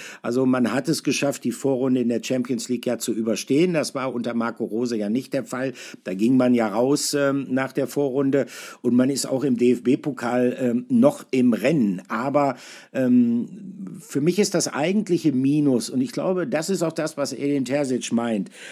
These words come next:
dass er, wie viele andere im Verein, geglaubt hatten,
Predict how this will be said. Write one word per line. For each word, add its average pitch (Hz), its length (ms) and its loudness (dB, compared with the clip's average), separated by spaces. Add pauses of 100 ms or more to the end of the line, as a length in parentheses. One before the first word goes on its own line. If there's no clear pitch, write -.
(180)
dass - 340 -6 (520)
er, 175 440 4 (120)
wie 143 400 -4
viele 175 480 -4
andere 156 500 0
im 117 260 0
Verein, 135 1300 -4
geglaubt 123 640 -2
hatten, 127 400 -2